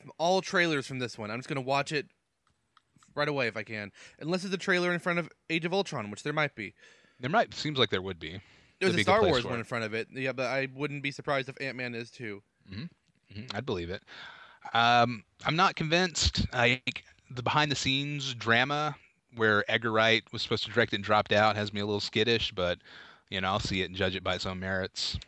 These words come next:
Speaker 1: Is, like, was it Paul Rudd playing Ant-Man?
Speaker 2: Yeah, Paul Rudd is Ant-Man.
Speaker 1: Oh, so, uh,
Speaker 2: Mm-hmm.
Speaker 1: Paul Rudd is Ant-Man.
Speaker 2: Ant-Man, yeah.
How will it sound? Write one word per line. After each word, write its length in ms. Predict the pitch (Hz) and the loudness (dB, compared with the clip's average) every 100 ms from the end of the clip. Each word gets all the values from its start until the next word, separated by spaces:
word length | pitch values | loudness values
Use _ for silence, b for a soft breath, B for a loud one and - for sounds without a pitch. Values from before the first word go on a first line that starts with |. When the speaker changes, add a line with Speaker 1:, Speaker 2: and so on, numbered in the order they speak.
| _ - | _ -14
Speaker 1:
Is, 160 | 151 180 | -8 -6
like, 140 | 180 | -6
was 220 | 160 165 156 | -6 -6 -6
it 100 | - | -8
Paul 220 | 143 135 | -6 -4
Rudd 240 | 120 147 | -4 -4
playing 260 | - 160 156 | -4 -4 -2
Ant-Man? 460 | 170 165 180 180 - _ _ _ _ _ - | -2 -2 -4 -6 -10 _ _ _ _ _ 0
Speaker 2:
Yeah, 80 | 131 | 2
Paul 220 | 131 127 | 4 6
Rudd 160 | 117 110 | 6 4
is 200 | 98 87 | -2 -6
Ant-Man. 560 | 85 85 85 87 107 - - | -8 -10 -12 -12 -14 -18 -8
Speaker 1:
Oh, 200 | 143 107 107 - | -6 -6 -10 -16
so, 160 | - 101 | -16 -10
uh, 200 | 135 131 _ - | -10 -10 _ -20
Speaker 2:
Mm-hmm. 100 | 95 | -12
Speaker 1:
Paul 200 | 104 139 160 | -4 -2 0
Rudd 340 | 175 110 107 - | 2 2 0 -4
is 640 | 165 143 107 92 - - - _ _ | 0 2 0 -2 -8 -14 -16 _ _
Ant-Man. 640 | 147 120 104 110 95 87 - _ _ | -6 -6 -8 -14 -14 -18 -20 _ _
Speaker 2:
Ant-Man, 480 | 185 - 101 95 101 | -4 -2 -4 -6 -6
yeah. 160 | 107 | -6